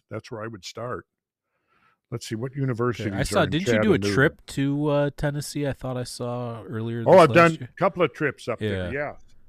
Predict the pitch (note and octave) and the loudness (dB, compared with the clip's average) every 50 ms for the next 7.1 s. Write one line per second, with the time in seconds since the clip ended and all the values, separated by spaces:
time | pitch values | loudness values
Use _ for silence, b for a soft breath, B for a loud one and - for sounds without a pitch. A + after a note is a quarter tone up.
0 | - C3+ C#3+ C3+ - - - - F3 F3 E3+ E3 D3+ D3 - - - - F#3 F#3+ | -18 -16 -16 -16 -18 -12 -4 -4 -2 -2 -2 -4 -6 -8 -14 -20 -6 -2 -2 0
1 | G3 F3 D3+ C#3 C3 - D3 D#3 D#3 D#3+ D#3+ D#3 C3 - C#3 A#2+ B2+ A#2+ B2+ C3+ | 0 0 -2 -2 -2 -2 0 0 0 0 0 -4 -4 -4 -4 -4 -2 -2 -2 0
2 | D3 C#3+ A#2 - A2+ G#2+ G#2+ A2 G#2+ B2+ B2 - - G#2+ F2+ A#2 C3 A#2+ - A2+ | 0 -2 -4 -6 -8 -8 -8 -6 -4 -4 -4 -4 -6 -10 -4 -4 -6 -4 -6 -12
3 | G2+ G2+ - B2 A2+ B2+ C3+ - - B2+ A2 G2+ F#2+ G2+ A2 B2+ D3+ E3 D#3+ C#3+ | -14 -8 -8 -6 -4 -4 -6 -4 -6 -6 -6 -6 -10 -12 -10 -8 -2 0 0 0
4 | A2+ G#2 G#2 F#2 F#2+ F#2+ A2 C#3 D3 B2 G#2 G2 G2+ A#2+ C3 A#2 - B2+ A2 - | 0 -2 -4 -8 -10 -12 -6 -6 -4 -4 -6 -8 -8 -10 -10 -8 -8 -10 -10 -10
5 | - G#2+ F#2+ - - _ D3 C#3+ - - A#2 G#2+ - _ A2+ G#2+ G2+ G2+ G2 G2 | -12 -12 -12 -12 -8 _ -4 -6 -4 -4 -8 -8 -8 _ -8 -6 -6 -6 -8 -10
6 | F#2+ _ _ - B2+ A#2 - A2 G#2 G2+ F#2+ F#2 G2 G#2+ A#2+ B2 A2 E2+ E2 E2 | -14 _ _ -14 -12 -10 -10 -10 -10 -10 -10 -10 -10 -8 -8 -8 -10 -12 -14 -20
7 | - - | -20 -20